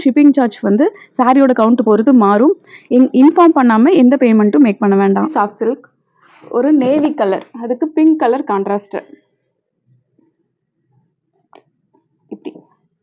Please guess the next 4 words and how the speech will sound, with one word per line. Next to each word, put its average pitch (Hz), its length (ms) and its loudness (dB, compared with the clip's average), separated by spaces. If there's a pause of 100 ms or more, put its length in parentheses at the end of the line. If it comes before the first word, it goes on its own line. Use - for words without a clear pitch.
(1500)
இது 247 180 -14
சாரியோட 247 360 0
ஃபுல் 240 260 -8
வியூ. 262 240 -4